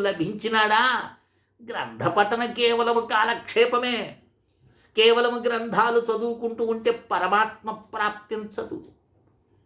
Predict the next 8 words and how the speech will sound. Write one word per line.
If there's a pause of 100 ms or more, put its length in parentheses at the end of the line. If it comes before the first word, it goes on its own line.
(380)
అభ్యాసం (160)
చేయాలి. (1000)
ఆ (200)
అభ్యాసం (160)
లేనిదే
నీకు (140)
సాధ్యపడదు. (800)
ఇక్కడ